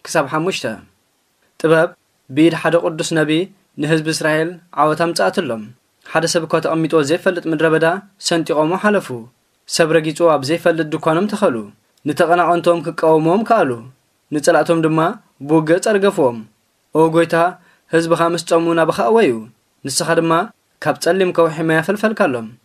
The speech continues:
እዋ፣ ካብ ተሪር እምኒ ዝወጸ ማይ ሰትዮም ረወዩ። እቲ ኣብ ጸላእቶም ዝወረደ መዓት ንዓኣቶም ኣብ ግዜ ጸገሞም ንረብሖኦም ኮነ። መቕጻዕቲ ግብጻውያን ካብ ፍቕዲ ሽዱሽተ ክሳብ ዒስራ።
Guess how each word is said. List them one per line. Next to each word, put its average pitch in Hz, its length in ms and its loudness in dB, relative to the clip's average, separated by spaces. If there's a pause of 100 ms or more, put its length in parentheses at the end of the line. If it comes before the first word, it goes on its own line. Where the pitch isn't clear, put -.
(280)
እዋ፣ 185 180 4 (560)
ካብ 156 160 -4
ተሪር 190 300 0
እምኒ 170 220 0
ዝወጸ 156 320 0
ማይ 160 220 0 (280)
ሰትዮም 175 400 -2
ረወዩ። 202 280 2 (520)
እቲ - 140 -4
ኣብ 170 160 4
ጸላእቶም 170 420 0
ዝወረደ 165 360 4
መዓት 160 320 0 (340)
ንዓኣቶም 160 540 2 (380)
ኣብ 147 160 2
ግዜ 165 240 2
ጸገሞም 165 440 2
ንረብሖኦም 165 500 2
ኮነ። 185 200 2 (1700)
መቕጻዕቲ 151 480 2 (120)
ግብጻውያን 143 560 0 (520)
ካብ 160 180 -2
ፍቕዲ 156 220 0
ሽዱሽተ 151 360 -4 (560)
ክሳብ 151 260 0
ዒስራ። - 220 -6